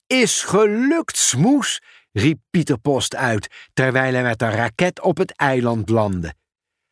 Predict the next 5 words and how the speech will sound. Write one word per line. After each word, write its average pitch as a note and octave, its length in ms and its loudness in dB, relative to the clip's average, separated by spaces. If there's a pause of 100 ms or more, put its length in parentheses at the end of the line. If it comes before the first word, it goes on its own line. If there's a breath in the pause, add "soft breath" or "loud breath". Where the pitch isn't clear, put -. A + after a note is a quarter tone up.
(300)
Baas E3+ 600 0
rende G3+ 560 0
naar F#3+ 240 0
hem F3 200 0
toe. A2 260 -4